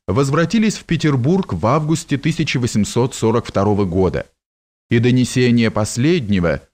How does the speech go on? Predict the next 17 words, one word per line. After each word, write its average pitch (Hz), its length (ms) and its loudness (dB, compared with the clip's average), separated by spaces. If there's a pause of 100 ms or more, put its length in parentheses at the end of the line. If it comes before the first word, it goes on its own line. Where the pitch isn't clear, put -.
представленное 110 800 2
мною 110 380 2
выше 107 600 0 (160)
в 82 200 -2
общем 110 460 0
очень 113 280 0
сокращенном 107 880 0
очерке, 98 600 -2 (500)
поднесено 147 640 2
было 175 180 2
государю 131 580 0
на 123 140 2
другой 107 400 0
день 170 420 0 (200)
после 165 360 0
их 151 140 -4
приезда, 117 720 -2